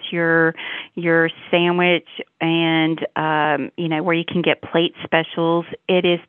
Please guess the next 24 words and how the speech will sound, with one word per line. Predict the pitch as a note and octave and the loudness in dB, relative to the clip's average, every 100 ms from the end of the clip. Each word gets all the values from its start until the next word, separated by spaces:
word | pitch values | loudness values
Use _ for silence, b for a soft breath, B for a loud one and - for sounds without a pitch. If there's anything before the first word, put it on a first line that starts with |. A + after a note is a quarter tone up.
| - | -6
the | |
place | - - C#3+ E3+ - - - | -6 -2 -2 -2 -6 -12 -4
to | F3 E3+ E3 - - | -2 0 -2 -6 -6
see | E3+ F#3 | -4 -2
people | A#3 A3 - A#3 - | 0 0 2 2 2
and | D#3+ E3 | 0 0
be | E3+ F3+ - - | 0 -2 -2 -2
seen. | F#3 F#3+ G3 A3 B B B B | 0 2 2 0 B B B B
And | F#3 F#3 | -2 2
then | F#3+ F#3 | 2 0
we | F#3+ G#3 | 0 -2
actually | F3 G#3 - G3 | -2 -6 -2 0
have | F#3 F3 - | 2 0 -2
two | G3+ G#3 - | -4 -4 -2
French | F#3+ G3 - | -4 -4 -4
restaurants | F3 E3+ - F3 C#3 - - - | -6 -6 -2 0 0 -6 -8 -4
in | F3 | -2
our | F3 F3 | -2 -2
little | F3+ E3 | -2 -2
town | D#3+ F3 D#3+ D#3+ E3 F#3 - F3+ | -4 -4 -2 0 0 -2 -2 -2
that | E3+ | 0
are | E3 D#3+ | 0 0
very | E3 D#3+ D#3+ | 0 0 -2
popular. | - D3 - E3 E3 F#3+ | 0 -2 -2 -2 0 0